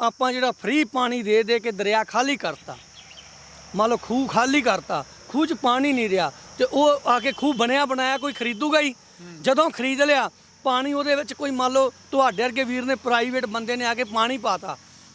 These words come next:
Speaker 1: ਫਿਰ ਉਹ ਵੀਹ ਰੁਪਈਆਂ ਦੀ ਬੋਤਲ ਹੀ ਦੇਊਗਾ, ਕਿੱਥੇ ਉਹ ਪੰਜਾਹ, ਪੰਜਾਹ।
Speaker 2: ਹੁਣ ਤਾਂ ਸਾਢੇ ਤਿੰਨ ਸੌ ਦੀ ਕਰਤੀ ਉਹ ਵੀ ਨਾਲ। ਵੀ ਉਹ, ਉਹ ਕਿਹੋ ਜਿਹੀ ਬੋਤਲ ਲੈਣੀ, ਉਹ ਕਹਿੰਦੇ ਮਹਿੰਗੇ ਵਾਲਾ ਪੀਣਾ ਕਿ ਸਸਤੇ ਵਾਲਾ ਪੀਣਾ?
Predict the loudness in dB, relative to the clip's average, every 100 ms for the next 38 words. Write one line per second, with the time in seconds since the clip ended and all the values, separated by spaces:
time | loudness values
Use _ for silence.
0 | -6 -2 -2 0 -2 -2 -2 -2 2 2
1 | 2 -2 -2 -2 -2 -4 -6 -20 -20 -6
2 | -6 -2 2 2 2 -4 -6 0 2 2
3 | 0 -2 0 -2 -6 -10 -10 -10 -12 -12
4 | -12 -10 -10 -10 -10 -8 -8 -8 -6 -6
5 | -8 -12 -20 -14 -10 -10 -12 -16 -16 -18
6 | -18 -14 -4 -2 2 2 2 2 2 2
7 | 2 0 0 0 0 2 2 2 0 0
8 | -4 0 2 2 0 -4